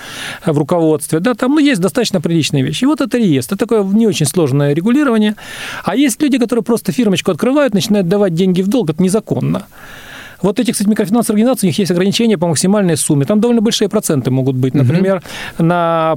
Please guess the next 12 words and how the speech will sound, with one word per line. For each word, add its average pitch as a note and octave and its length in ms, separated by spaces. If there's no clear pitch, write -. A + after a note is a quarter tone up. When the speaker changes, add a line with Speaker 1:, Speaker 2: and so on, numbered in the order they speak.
Speaker 1:
платежах E3+ 480
там D3+ 580
Payday D#3+ 280
Loan, G3+ 380
это C3 120
когда D3 440
вы D3 340
зарплаты C3+ 420
там C3 120
за-, C#3 160
занимаете C#3+ 460
там C#3 400